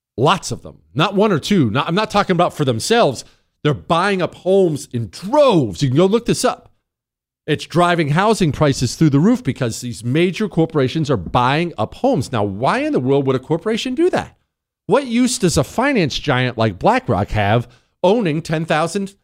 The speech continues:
residential homes? All of them,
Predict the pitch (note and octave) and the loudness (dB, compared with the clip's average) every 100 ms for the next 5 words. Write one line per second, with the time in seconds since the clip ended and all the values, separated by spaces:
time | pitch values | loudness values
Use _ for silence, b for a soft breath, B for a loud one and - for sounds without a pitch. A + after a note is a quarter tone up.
0 | _ A2+ C3+ C#3 C#3 C#3+ A3 E4 F#4+ - | _ 0 0 2 0 0 0 2 0 0
1 | - - - _ _ _ _ _ _ _ | -8 -20 -20 _ _ _ _ _ _ _
2 | _ _ _ _ _ _ _ _ _ A2 | _ _ _ _ _ _ _ _ _ 4
3 | A#2+ A#2+ A#2+ G#2+ G2 - G2 D2+ G2+ E2+ | 6 6 6 4 0 -2 -2 2 2 2
4 | C2+ C#2 | -2 -12